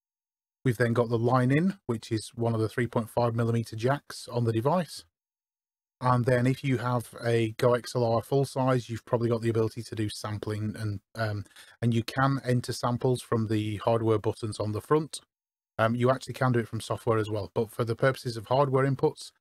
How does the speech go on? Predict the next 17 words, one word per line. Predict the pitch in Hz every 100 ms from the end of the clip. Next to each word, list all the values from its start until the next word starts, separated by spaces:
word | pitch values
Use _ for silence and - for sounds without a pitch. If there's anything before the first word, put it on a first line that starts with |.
| - _ -
this | -
is | 110
what | 113
we've | 113 113
got. | 107 101 123
Microphone | 131 139 135 - 135 131
X | 120 -
L | 127
R, | 139 131
microphone | 117 113 - - 113
three | - 113
point | - 110
five | - 107
millimeter, | 123 131 127 123 123 123 _ _ _ _
optical | 147 - 127 - 120 120
line | 120 113 113 110
in | 110 110